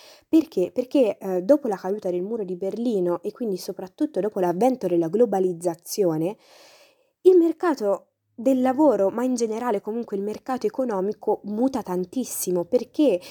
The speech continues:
eh, inizia a, mm, l-, l'economia inizia a diventare molto più internazionale rispetto che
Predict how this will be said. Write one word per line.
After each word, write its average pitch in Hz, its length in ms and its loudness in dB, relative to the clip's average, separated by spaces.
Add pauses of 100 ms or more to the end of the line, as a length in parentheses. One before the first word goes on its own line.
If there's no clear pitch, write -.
(240)
eh, 202 420 2
inizia 233 880 0
a, 226 420 -6
mm, 196 320 -4
l-, 240 320 -2
l'economia 240 640 2
inizia 226 460 -4
a - 20 -2
diventare 185 680 -4
molto 254 460 0
più 202 140 -4
internazionale 180 1160 -4
rispetto 185 580 -10
che 185 260 -4